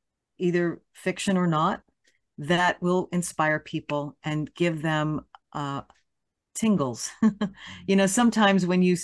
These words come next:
when something is really special, or it really resonates or hits your heart, you sort of get those little, get those little tingles, those little chills. I'd like to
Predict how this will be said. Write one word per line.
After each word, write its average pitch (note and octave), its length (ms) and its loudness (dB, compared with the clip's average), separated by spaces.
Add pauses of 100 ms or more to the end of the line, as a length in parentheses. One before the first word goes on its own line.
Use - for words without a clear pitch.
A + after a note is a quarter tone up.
(120)
when F3 180 0
something G#3+ 400 0
is E3 180 -2
really F3+ 480 2
special, D#3+ 720 -6 (340)
or F3+ 200 6
it F3 300 -2
really G3 560 2 (360)
resonates F#3 640 0
or E3 80 -4
hits G3 300 -4
your E3 100 -2
heart, D#3 440 -2
you D#3 80 -6
sort E3+ 260 -6
of D#3 80 -10
get - 180 -6
those D3+ 200 -8
little, D3+ 260 -6 (680)
get F3+ 160 -4
those F3 140 -2
little F3 160 0
tingles, E3 420 0
those D3 180 -2
little D3+ 180 -4
chills. A#2+ 460 -4
I'd C3+ 180 -4
like C#3+ 200 -4
to D3 320 -4